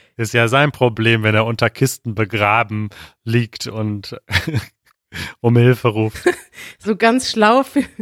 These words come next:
Speaker 2: so ganz schlau finde ich dieses System nicht, wenn man jetzt so zehn Kisten aufeinander stapelt und man,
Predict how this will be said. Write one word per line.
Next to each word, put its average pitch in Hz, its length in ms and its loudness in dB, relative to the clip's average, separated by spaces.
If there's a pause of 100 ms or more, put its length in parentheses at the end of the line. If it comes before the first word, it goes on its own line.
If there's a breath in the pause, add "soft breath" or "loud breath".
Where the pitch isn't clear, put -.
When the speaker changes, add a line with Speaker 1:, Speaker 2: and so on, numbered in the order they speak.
(300 loud breath)
Speaker 2:
so 214 160 -8
ganz 226 300 2
schlau 208 280 4
finde 254 220 2
ich 254 100 -4
dieses 233 240 0
System 226 460 2
nicht, 220 240 2
wenn 156 140 -2
man 160 180 -2
jetzt 160 200 -6
so 175 140 0
zehn 202 320 2
Kisten 208 340 0
aufeinander 175 520 2
stapelt 165 540 -2
und 175 140 -4
man, 180 260 2